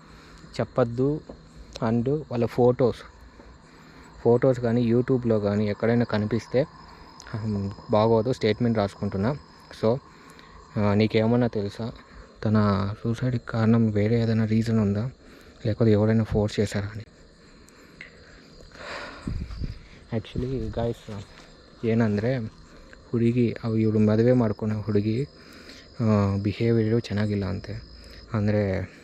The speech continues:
ಅವ್ರಿಗೆ ಇಂಟ್ರೆಸ್ಟ್ ಇದ್ದು ಇರೋ-, ಇರಲ್ಲ ಅಂತ ಒಂದ್-, ಒಂದೊಂದು ಸಾರಿ "ನನ್ಗೆ ಇಂಟ್ರೆಸ್ಟ್ ಇದೆ ಮದುವೆ", ಹೆಂಗ್ ಒಂದು ಸಾರಿ ಇಂಟ್ರೆಸ್ಟ್ ಇಲ್ಲ ಅಂತ. ಎಲ್ಲ ಅವ್ನ ಲೈಫಲ್ಲಿ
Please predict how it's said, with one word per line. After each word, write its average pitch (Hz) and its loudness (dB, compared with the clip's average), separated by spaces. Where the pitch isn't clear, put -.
ಅವ್ರಿಗೆ 113 6
ಇಂಟ್ರೆಸ್ಟ್ 117 2
ಇದ್ದು 117 0
ಇರೋ-, 113 4
ಇರಲ್ಲ 113 2
ಅಂತ 117 2
ಒಂದ್-, 120 4
ಒಂದೊಂದು 135 2
ಸಾರಿ 131 2
"ನನ್ಗೆ 113 2
ಇಂಟ್ರೆಸ್ಟ್ 113 0
ಇದೆ 104 0
ಮದುವೆ", 107 -6
ಹೆಂಗ್ 110 2
ಒಂದು 110 4
ಸಾರಿ 107 -2
ಇಂಟ್ರೆಸ್ಟ್ 104 -4
ಇಲ್ಲ 101 -2
ಅಂತ. 101 -4
ಎಲ್ಲ 113 0
ಅವ್ನ 101 0
ಲೈಫಲ್ಲಿ 117 -2